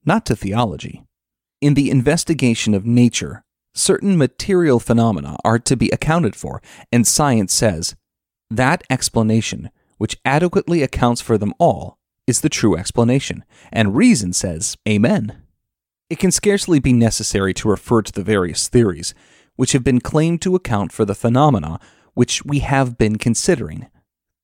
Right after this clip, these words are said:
but which have been abandoned as inadequate. It was said, for instance, that Jesus was invented by the evangelists, that the writers of Matthew, Mark, Luke, and John invented the character which they present.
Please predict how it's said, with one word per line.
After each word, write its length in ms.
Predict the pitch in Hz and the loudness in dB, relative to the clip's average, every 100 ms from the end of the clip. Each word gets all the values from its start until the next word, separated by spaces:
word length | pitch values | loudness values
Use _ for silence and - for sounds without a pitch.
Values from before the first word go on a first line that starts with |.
| - | -2
but 240 | 131 131 | -2 2
which 180 | 220 - | 0 0
have 140 | 294 | -2
been 200 | 190 190 - | 0 -2 -4
abandoned 680 | 127 - 165 175 107 98 - - | -8 -2 0 0 0 -4 -6 -2
as 180 | 131 | 0
inadequate. 600 | 151 156 185 - - - - _ _ _ _ - | 2 0 0 -4 -8 -16 -20 _ _ _ _ -2
It 100 | 190 | 0
was 120 | 202 | 2
said, 220 | - 214 | 2 0
for 120 | - - | 2 2
instance, 420 | 123 - 113 - - - | 2 2 -2 -2 -8 0
that 160 | 123 110 | 0 0
Jesus 500 | 165 196 214 202 139 | -2 0 -2 -4 0
was 160 | 147 | -2
invented 800 | - 143 104 131 190 - - - _ - | 0 -2 0 2 2 0 -8 -10 _ -8
by 140 | 104 | -2
the 120 | 107 | 0
evangelists, 800 | 104 117 113 80 80 - - - _ _ _ _ | 2 2 2 0 -10 -12 -12 -12 _ _ _ _
that 120 | - - | -4 0
the 80 | |
writers 360 | 110 123 107 - | 2 2 2 0
of 60 | 104 | 0
Matthew, 440 | 113 110 - 120 | 2 2 2 2
Mark, 340 | 110 90 - 107 | 2 -2 -6 -4
Luke, 240 | 107 - | -4 -4
and 120 | 101 | -4
John 380 | 110 135 110 101 - - _ - | 0 2 2 0 -6 -20 _ -4
invented 540 | 135 117 160 156 110 | -2 0 0 -2 -4
the 80 | 104 | -6
character 440 | - 92 85 - | -6 -10 -8 -6
which 220 | 110 92 - | -4 -4 -8
they 100 | 92 | -8
present. 520 | 117 104 92 - | -6 -6 -6 -10